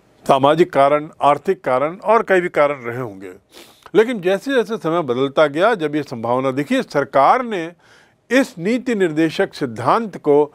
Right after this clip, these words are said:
कानूनी रूप दे दिया है और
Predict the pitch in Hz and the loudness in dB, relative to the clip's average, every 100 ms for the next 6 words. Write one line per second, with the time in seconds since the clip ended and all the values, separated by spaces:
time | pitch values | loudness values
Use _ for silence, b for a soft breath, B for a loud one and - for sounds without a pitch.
0 | b b 160 147 147 156 180 220 185 147 | b b 2 2 0 -2 0 2 2 2
1 | 131 131 107 117 90 95 - _ _ _ | 0 0 0 -2 -2 -8 -16 _ _ _
2 | _ _ B B B B B 139 151 151 | _ _ B B B B B 2 2 2